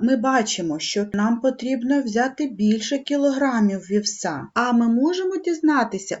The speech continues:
у скільки разів більше взято кілограмів вівса? Нам треба двісті поділити на чотири.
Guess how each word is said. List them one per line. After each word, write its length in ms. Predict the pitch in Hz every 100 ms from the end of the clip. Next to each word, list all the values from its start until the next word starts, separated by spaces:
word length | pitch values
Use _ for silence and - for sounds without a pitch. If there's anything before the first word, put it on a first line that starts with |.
| -
у 140 | 262
скільки 580 | 277 - 302 302 254 214
разів 360 | 196 180 180 160
більше 680 | 160 254 349 - - 151 139 _ _ _ -
взято 720 | 143 202 226 208 - 165 143 -
кілограмів 680 | 202 202 196 208 254 247 202
вівса? 540 | 208 208 - 165 139 -
Нам 300 | 196 214 220
треба 400 | 214 196 156 151
двісті 800 | 135 151 175 262 311 - 151 - _
поділити 840 | 165 165 175 165 214 269 294 302 -
на 260 | 151 170 208
чотири. 640 | - 214 208 175 143 -